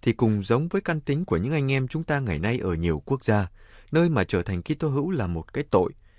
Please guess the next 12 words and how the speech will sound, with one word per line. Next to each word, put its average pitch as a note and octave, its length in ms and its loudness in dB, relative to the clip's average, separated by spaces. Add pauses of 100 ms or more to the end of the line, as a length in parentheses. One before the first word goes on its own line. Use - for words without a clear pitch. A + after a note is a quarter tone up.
(180)
nó A2+ 140 -2
bị C#3+ 240 -2
cấm, A#2+ 240 -2 (360)
họ F#2+ 140 0
không C#3+ 200 -4
có D#3+ 120 -4
quyền E2 300 -2
để D#2+ 80 -4
trở - 140 -12
thành D2 260 -6
Kitô F#2 320 -4
hữu. G2+ 300 -2